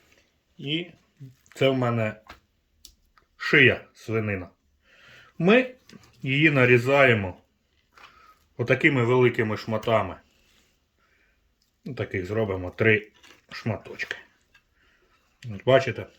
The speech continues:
чому можна любу частину, але, е, потрібно трішки жирка. І це в мене стегнова частина, це яловичина,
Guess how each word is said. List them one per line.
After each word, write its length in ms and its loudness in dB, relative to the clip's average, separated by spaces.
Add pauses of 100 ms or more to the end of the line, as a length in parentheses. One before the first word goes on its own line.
(160)
чому 460 -4 (100)
можна 380 0
любу 500 0 (840)
частину, 580 0
але, 440 4 (280)
е, 220 -2
потрібно 440 0
трішки 360 -4
жирка. 420 -4 (1200)
І 160 2
це 200 2
в 60 2
мене 440 2 (320)
стегнова 920 2
частина, 800 0
це 360 -2 (920)
яловичина, 840 4